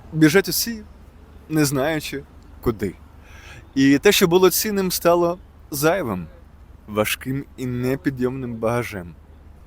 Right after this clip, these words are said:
Коли живеш щоразу як останнім, не завтрашнім, а цим і тільки днем. Ти хочеш чимось з іншим поділитись,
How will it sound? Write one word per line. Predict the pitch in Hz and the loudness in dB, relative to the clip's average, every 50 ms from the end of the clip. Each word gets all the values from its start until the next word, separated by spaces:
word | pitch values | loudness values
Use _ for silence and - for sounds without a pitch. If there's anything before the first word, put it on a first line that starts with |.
| - - - | -20 -10 -2
Коли | - 135 139 139 | 0 2 4 4
живеш | 131 151 147 156 147 | 4 4 2 2 2
щоразу | - - - 139 139 156 156 131 135 131 | 2 0 0 0 0 0 0 0 -2 -2
як | 120 - | -2 -4
останнім, | 127 - - - 139 143 160 165 147 131 127 123 113 - - - - - - - - - - | -6 -6 -6 -2 -2 -2 -2 -2 -4 -4 -6 -6 -10 -14 -18 -20 -20 -20 -20 -20 -20 -14 -8
не | 107 107 113 | -6 -4 -4
завтрашнім, | 117 123 135 143 175 185 - - - - 110 95 90 95 | -2 0 0 0 -2 -4 -8 -12 -12 -10 -10 -8 -8 -8
а | 95 98 104 101 98 - - - - - - - - | -8 -8 -8 -10 -12 -14 -18 -20 -20 -20 -20 -12 -4
цим | - - - 147 147 143 123 | -2 -2 -2 -2 -4 -6 -8
і | |
тільки | - - 156 139 - - - 85 - - - - - - - - - | -10 -10 -12 -14 -14 -14 -18 -18 -18 -20 -20 -20 -20 -20 -20 -20 -16
днем. | 123 123 123 120 113 107 98 92 92 90 - - - - - - - - - - - - - - - - - - - - - - - | -12 -8 -6 -4 -2 -2 -2 -4 -6 -10 -14 -18 -20 -20 -20 -20 -20 -20 -20 -20 -20 -20 -20 -20 -20 -20 -20 -20 -20 -20 -20 -16 -10
Ти | - 160 | -6 -2
хочеш | - 240 247 - 196 - | 2 2 2 2 0 -2
чимось | - 196 180 175 - 165 - - - - - | -2 -2 -2 -2 -4 -4 -8 -12 -18 -12 -6
з | 160 135 185 | -2 -2 -2
іншим | 220 233 - - 131 110 95 - - - - - - - - - - - - - | -2 -2 -4 -8 -10 -10 -12 -16 -20 -20 -20 -20 -20 -20 -20 -20 -20 -14 -6 -4
поділитись, | 165 170 190 185 139 107 - - - - - - | -2 0 0 0 -2 -4 -6 -8 -10 -10 -10 -12